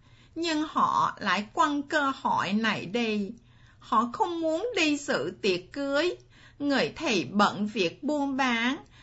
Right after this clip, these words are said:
người thì bận làm ruộng. Có những kẻ ác còn chửi mắng, giết hại các đầy tớ của vua.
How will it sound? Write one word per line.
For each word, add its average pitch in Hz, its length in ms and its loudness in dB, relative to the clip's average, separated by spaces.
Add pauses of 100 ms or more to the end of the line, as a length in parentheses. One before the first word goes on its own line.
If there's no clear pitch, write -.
người 262 360 -2
thì 220 240 0
bận 175 340 0
làm 196 400 0
ruộng. 165 440 -2 (440)
Có 311 200 4 (120)
những 226 240 -2
kẻ 139 360 -2
ác 262 300 4 (340)
còn 175 260 0 (100)
chửi 180 260 -2
mắng, 277 540 2
giết 359 300 -4
hại - 400 -4
các 320 220 -4
đầy 233 260 -2 (100)
tớ 262 300 2
của 196 380 -2 (100)
vua. 240 400 0